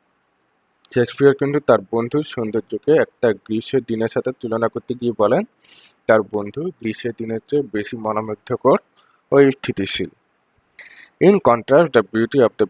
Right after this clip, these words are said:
beloved is more stable, calm and eternal, এটা এখানে বোঝানো হয়েছে। The poet argues that time, age or even death cannot diminish the beloved charm। কবি এখানে তর্ক করে বা বিতর্ক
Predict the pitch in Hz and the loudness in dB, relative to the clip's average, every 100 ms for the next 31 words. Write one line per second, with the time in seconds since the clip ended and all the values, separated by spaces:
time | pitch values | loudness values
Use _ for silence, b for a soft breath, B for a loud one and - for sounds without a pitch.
0 | - 101 143 - 110 110 107 104 98 117 | -2 2 2 2 -8 -4 -2 0 0 0
1 | 104 156 - - 117 208 185 _ 120 104 | 0 0 -4 0 2 2 -6 _ -2 -2
2 | 104 98 87 - - 113 113 104 101 92 | -2 -2 -4 -8 -8 -2 0 0 -2 -6
3 | 95 107 95 - - _ _ _ _ _ | -8 -10 -12 -14 -20 _ _ _ _ _
4 | _ _ _ - 151 - 120 117 135 - | _ _ _ 0 0 2 2 4 4 2
5 | 104 104 123 127 - 101 127 _ b b | 0 0 -2 -4 0 2 2 _ b b
6 | b _ - 117 120 120 123 _ _ _ | b _ 0 4 4 2 -2 _ _ _
7 | _ _ _ _ - 113 117 120 - _ | _ _ _ _ 0 2 4 0 -4 _
8 | 113 117 - 117 131 151 113 117 127 - | 2 2 4 2 2 -2 2 2 2 -2
9 | 113 135 151 - 110 107 135 202 _ 110 | -2 -2 -6 -6 -4 -2 -2 -4 _ -4
10 | 95 95 117 170 _ - 101 85 78 _ | -2 0 0 0 _ 0 0 0 -6 _
11 | _ _ _ _ _ b b _ _ _ | _ _ _ _ _ b b _ _ _
12 | _ _ _ 131 131 135 117 127 127 233 | _ _ _ 2 2 0 -2 0 2 2
13 | - _ _ _ _ _ - 113 - 127 | 0 _ _ _ _ _ 0 0 0 0
14 | 117 143 143 107 101 - 120 123 | 2 2 2 4 4 0 0 0